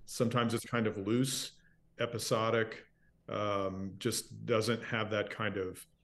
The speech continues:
aesthetic coherence that Poe's best stories do. And so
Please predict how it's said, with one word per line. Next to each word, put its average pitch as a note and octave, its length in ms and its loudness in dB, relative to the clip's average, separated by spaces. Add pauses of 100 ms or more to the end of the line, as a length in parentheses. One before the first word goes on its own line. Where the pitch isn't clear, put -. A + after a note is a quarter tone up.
(380)
aesthetic A2 480 4
coherence A#2 720 2
that G#2+ 260 0
Poe's G#2+ 500 2 (220)
best A2 240 2
stories A2 440 6
do. A#2 300 4
And G2 120 -2
so G#2+ 420 -2